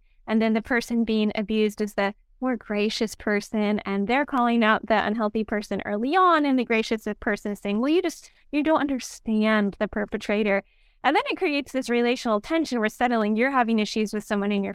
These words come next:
family that were never there before. So I wanted you to talk a little bit about that, because I think that is another theme that I've been seeing kind of pop up recurrently in my conversations with women.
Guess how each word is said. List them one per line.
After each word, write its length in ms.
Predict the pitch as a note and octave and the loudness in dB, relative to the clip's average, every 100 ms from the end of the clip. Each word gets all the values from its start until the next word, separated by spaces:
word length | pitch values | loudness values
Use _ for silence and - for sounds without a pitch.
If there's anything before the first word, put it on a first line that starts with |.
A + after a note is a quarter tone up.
| - | -4
family 540 | D#4+ D#4 D4+ D4+ C#4 | 0 2 2 2 2
that 260 | A#3+ G3 - | 2 2 0
were 140 | G#3 | -4
never 260 | F#3+ F3+ F#3 | -2 -4 -6
there 320 | - E4 D#4 | -2 0 0
before. 680 | C4 C4+ - B3+ A#3+ A#3 A3 _ _ _ _ | -2 -6 -2 -2 0 0 -2 _ _ _ _
So 380 | - E4+ D#4 D4 - | -6 2 4 2 0
I 80 | C#4+ | 2
wanted 300 | E4+ D5 G#4 | 2 2 -2
you 80 | |
to 80 | C#4 | -2
talk 240 | C4+ C#4+ C4 | 0 0 0
a 40 | |
little 360 | G#3 G#3 A#3+ D4 | -2 0 0 0
bit 160 | D4 | -2
about 280 | A3+ G3 F#3+ | 0 0 0
that, 180 | G#3+ G3 | 0 -2
because 220 | A3+ B3+ G#3+ | -2 -2 -2
I 120 | A#3 | -4
think 360 | - A3 G#3+ | -2 0 2
that 240 | G#3 G#3 G#3 | 4 4 2
is 140 | G#3 | -4
another 480 | A#3 B3 E4+ G#4 C4 | -2 2 2 2 0
theme 320 | - G3 F#3+ | -2 -2 0
that 120 | G#3+ | 0
I've 200 | G3+ G3 | 0 -4
been 180 | - G3+ | -4 -4
seeing 380 | - G#3+ G3+ G3 | -2 0 2 0
kind 180 | - G#3 | -2 -8
of 80 | - | -4
pop 320 | - F#3+ - | -2 0 0
up 180 | G3+ G#3 | -2 -2
recurrently 640 | G#3 - A3 G#3 G3 F3+ | -6 -4 -2 0 -2 -4
in 80 | - | -4
my 120 | G#3 | -6
conversations 840 | - G#3 G#3 - - G3 G3 F#3 | -4 -4 -2 -4 -4 -4 -4 -4
with 160 | - - | -6 -6
women. 400 | G3 G3 F#3+ | -4 -2 -4